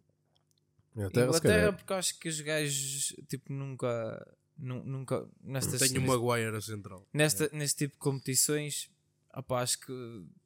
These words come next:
Speaker 2: perdem-se, perdem
Speaker 1: É.
Speaker 2: sempre um bocadinho. Não sei porquê, os mundiais e a
Speaker 3: É que
Speaker 2: Inglaterra.
Speaker 3: o Brasil também tem sido, nos
Speaker 2: O
Speaker 3: últimos
Speaker 2: Brasil.
Speaker 3: tempos. O Brasil.
Speaker 2: Mas, e a, e a seleção, é porque acho que
Speaker 3: Não
Speaker 2: não
Speaker 3: temos
Speaker 2: tam-,
Speaker 3: treinador.
Speaker 2: não estamos a jogar um caralho.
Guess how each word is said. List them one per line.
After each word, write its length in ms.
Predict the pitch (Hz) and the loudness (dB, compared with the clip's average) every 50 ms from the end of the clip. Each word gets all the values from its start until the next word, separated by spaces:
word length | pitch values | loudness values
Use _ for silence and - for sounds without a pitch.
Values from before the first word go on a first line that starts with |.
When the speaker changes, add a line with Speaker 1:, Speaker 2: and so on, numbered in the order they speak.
| _ _ _ _ _ _ _ _ _ _ _ _ _ _ | _ _ _ _ _ _ _ _ _ _ _ _ _ _
Speaker 2:
perdem-se, 600 | - 143 135 131 123 127 131 123 - - - - | 2 4 4 2 2 -2 -2 0 0 0 0 0
perdem 320 | - - 139 131 127 95 90 | -2 0 2 2 2 2 0
Speaker 1:
É. 40 | |
Speaker 2:
sempre 260 | - - 127 127 131 123 | 0 -2 -2 -4 -6 -8
um 60 | 123 | -8
bocadinho. 420 | 120 - 123 117 110 107 104 104 117 | -6 -4 -4 -4 -2 -4 -6 -10 -12
Não 480 | 117 _ _ _ _ _ _ _ _ - | -18 _ _ _ _ _ _ _ _ -12
sei 100 | - 117 | -10 -8
porquê, 320 | 123 123 117 - 113 113 | -8 -8 -6 -6 -6 -6
os 100 | 113 117 | -8 -8
mundiais 540 | 123 127 127 127 123 123 123 123 123 120 120 123 | -10 -10 -10 -8 -6 -2 -2 -2 -2 -2 -4 -6
e 100 | 120 120 | -6 -6
a 20 | |
Speaker 3:
É 40 | 120 | -6
que 60 | 147 | -4
Speaker 2:
Inglaterra. 560 | 131 117 117 104 - 123 123 123 123 127 117 113 | -4 -4 -4 -4 -2 -2 -2 -2 -4 -8 -8 -8
Speaker 3:
o 60 | 110 | -6
Brasil 340 | 110 104 107 104 110 110 104 | -6 -4 -4 -4 -6 -6 -6
também 300 | - 113 110 117 120 120 | -6 -8 -8 -8 -8 -10
tem 180 | 127 - 151 131 | -10 -10 -10 -8
sido, 260 | - - 120 123 113 107 107 | -8 -6 -8 -8 -8 -12 -12
nos 100 | 104 98 | -8 -4
Speaker 2:
O 40 | - | -4
Speaker 3:
últimos 180 | 123 123 127 127 | -4 -2 0 0
Speaker 2:
Brasil. 420 | 117 117 117 - - 113 120 113 | 0 2 2 2 2 2 0 -2
Speaker 3:
tempos. 180 | 113 110 - - | -4 -8 -10 -10
O 80 | - 123 | -4 0
Brasil. 560 | 113 113 110 107 107 101 101 107 107 104 110 - _ _ _ | 0 2 2 0 -2 -4 -6 -6 -8 -10 -12 -16 _ _ _
Speaker 2:
Mas, 480 | - 123 123 123 123 120 120 - - - _ | -8 -6 -4 -2 -2 0 0 -2 -2 -4 _
e 220 | - 131 135 139 143 | -10 -6 -2 0 0
a, 100 | 139 135 | 0 0
e 180 | 135 110 156 143 | -2 -4 -4 0
a 60 | 143 | 2
seleção, 640 | - - 151 151 160 151 - 185 156 127 120 117 117 | 2 2 2 2 2 2 2 2 2 0 0 -2 -4
é 60 | 117 | -4
porque 340 | 120 - - - - 131 131 | -6 -8 -12 -10 -4 -2 0
acho 360 | 135 139 143 139 - - - | 0 0 0 -2 -4 -6 -6
que 480 | - 151 147 147 147 143 143 143 143 143 _ _ _ _ | -8 -8 -8 -6 -6 -8 -8 -10 -12 -14 _ _ _ _
Speaker 3:
Não 120 | - 123 | -10 -10
Speaker 2:
não 40 | 120 110 | -6 -4
Speaker 3:
temos 220 | 120 117 107 - | -4 -4 -2 -2
Speaker 2:
tam-, 100 | 151 120 | -2 -2
Speaker 3:
treinador. 280 | 104 104 107 107 - 143 | -2 -2 -4 -6 -6 -6
Speaker 2:
não 60 | 139 | -4
estamos 260 | 151 147 147 143 143 | -4 -4 -4 -6 -8
a 40 | 143 | -10
jogar 160 | 143 143 147 | -8 -6 -6
um 120 | 143 147 139 | -6 -6 -4
caralho. 480 | - 147 139 131 131 123 113 113 117 | -2 -2 0 0 0 0 0 -2 -6